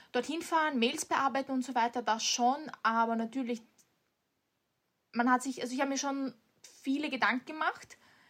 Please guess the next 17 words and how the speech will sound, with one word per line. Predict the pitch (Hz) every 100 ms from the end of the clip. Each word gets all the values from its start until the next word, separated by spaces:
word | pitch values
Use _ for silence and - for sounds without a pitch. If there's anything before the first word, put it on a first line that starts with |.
| _
Ich | - 254
hab | 247
auch | 269
am | 240 233
Anfang | 240 254 285 269
sehr | - 254 262
viel | 254
recherchiert | 240 233 254 240 - 277 294 285 -
und | 247 247
so | 247
weiter, | 233 247 262
was | 233 233
natürlich | 226 240 220 -
gar | 208
nicht | 233 -
gut | 294 277
ist, | 320 370 -